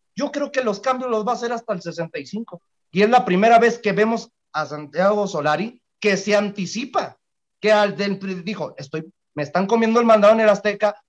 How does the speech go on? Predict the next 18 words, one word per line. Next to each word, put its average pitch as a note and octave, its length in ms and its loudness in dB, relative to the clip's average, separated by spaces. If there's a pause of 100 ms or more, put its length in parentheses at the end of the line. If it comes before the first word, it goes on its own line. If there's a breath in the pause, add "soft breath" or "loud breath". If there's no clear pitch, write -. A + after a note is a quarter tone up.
(100)
me C3+ 80 -8
van D#3+ 160 -2
a G#3 80 -2
cortar A3+ 300 -2
el B3 120 -2
cuello, C4 340 0
pues E3+ 160 -12
tengo G#3 180 -4
que A3 100 -2
hacer G#3 200 -2
esos G3+ 260 -10
cambios, D3 440 -2
¿no? G3+ 220 -6 (200)
Diferentes, F#3 800 -4 (220)
porque D3+ 260 -10
ni D#3+ 140 -8
Otero, E3 580 2 (1040)
ni E3+ 520 -2